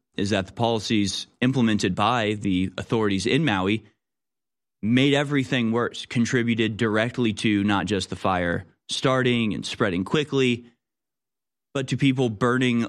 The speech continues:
alive in their cars as they ran into roadblocks as they were trying to escape. Don't trust me.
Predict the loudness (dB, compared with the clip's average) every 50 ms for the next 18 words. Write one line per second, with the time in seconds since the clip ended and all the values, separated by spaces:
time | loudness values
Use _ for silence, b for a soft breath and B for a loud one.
0 | -2 -2 0 0 0 0 0 0 0 0 0 0 0 0 -2 -2 -2 -2 0 -2
1 | -4 -6 -12 -16 -16 -16 _ -6 -4 -4 -2 -2 0 0 2 2 2 2 0 -2
2 | -4 -8 _ _ _ _ _ _ _ _ _ _ _ _ _ _ _ _ _ _
3 | _ _ _ _ _ -2 0 2 4 4 4 2 2 2 2 2 2 2 2 0
4 | 0 0 0 0 -2 -6 -6 -6 -4 -4 -2 0 0 0 0 0 0 0 0 2
5 | 2 2 0 0 -2 -2 -2 0 0 -2 -2 -6 -12 -20 _ _ _ _ _ _
6 | _ _ _ _ _ _ _ _ _ _ _ _ _ _ _ _ _ _ _ _
7 | _ _ _ _ _ _ _ _ _ _ _ _ _ _ _ _ _ _ _ _
8 | _ _ _ _ _ _ _ -4 0 0 2 2 2 2 2 2 2 2 4 4
9 | 4 4 2